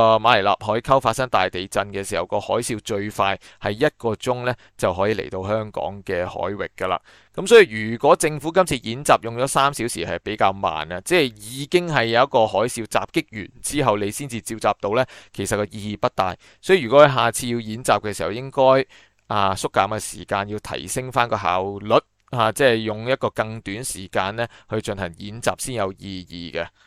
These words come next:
噉講返今次嘅土耳其大地震啦，個位置就係大家而家紅點大概呢個位置啦。噉點解要特別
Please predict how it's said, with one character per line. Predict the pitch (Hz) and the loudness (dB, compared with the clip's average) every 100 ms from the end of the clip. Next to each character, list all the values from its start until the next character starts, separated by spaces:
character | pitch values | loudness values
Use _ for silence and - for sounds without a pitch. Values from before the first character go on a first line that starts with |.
| _ _ _ _ _ _ _ - | _ _ _ _ _ _ _ -16
噉 | 135 156 | -10 2
講 | 123 147 | 4 6
返 | 170 165 | 6 6
今 | 165 170 | 4 0
次 | 135 | 2
嘅 | 123 | 0
土 | - 104 127 | 0 -2 -4
耳 | 123 127 | -6 -6
其 | 101 92 | -6 -2
大 | 92 95 | 0 0
地 | 101 98 | -2 -6
震 | 104 104 | -4 -2
啦， | 113 113 | -2 -2
個 | 101 | -2
位 | 95 92 95 | 0 -2 -2
置 | 101 | -8
就 | 95 | -2
係 | 90 | -2
大 | 90 | -2
家 | 95 110 | 0 -2
而 | 101 | 0
家 | 104 | -4
紅 | 104 92 85 | -4 -14 -14
點 | - 95 113 | -12 -8 -2
大 | 82 92 | -2 -2
概 | 104 98 | -2 -2
呢 | 104 | -2
個 | 90 | -4
位 | 82 87 | -4 -6
置 | - 92 | -10 -8
啦。 | 98 92 87 - | -6 -6 -8 -10
噉 | 165 | -10
點 | 202 196 | -6 -2
解 | 196 185 | 4 4
要 | 180 | 4
特 | - | -2
別 | - | -4